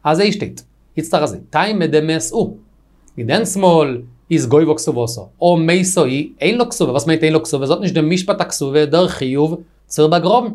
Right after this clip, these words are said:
איז זעט מען טאקע נישט ווייכן, פסקנען, ער דארף נישט שוין כסובה, מיט דער שינה דארף ער נישט באגראבן. מאי תימא, פאר וואס טאקע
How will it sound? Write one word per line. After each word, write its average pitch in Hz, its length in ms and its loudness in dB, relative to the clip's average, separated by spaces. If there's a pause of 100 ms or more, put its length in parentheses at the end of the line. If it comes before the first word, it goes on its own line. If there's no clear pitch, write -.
(920)
איז 120 140 -4
זעט 123 240 0
מען 156 80 0
טאקע 156 240 -2
נישט 220 180 -2
ווייכן, 208 360 0 (120)
פסקנען, 170 480 0 (100)
ער 156 100 0
דארף 185 280 2
נישט 165 140 -6
שוין 156 200 0
כסובה, 123 320 -6
מיט 139 120 -6
דער 156 120 0
שינה 220 180 -2
דארף 151 160 0
ער 180 40 -4
נישט 170 120 -4
באגראבן. 156 320 2 (520)
מאי 147 180 2
תימא, 147 380 -2
פאר 127 180 -6
וואס 147 140 -2
טאקע 156 360 0